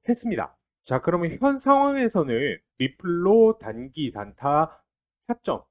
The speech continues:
어떻게 잡으면 되느냐? 조금 많이 어렵기는 해요.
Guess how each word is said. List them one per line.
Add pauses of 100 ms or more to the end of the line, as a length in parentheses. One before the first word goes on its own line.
(140)
어떻게
잡으면
되느냐? (720)
조금
많이
어렵기는
해요.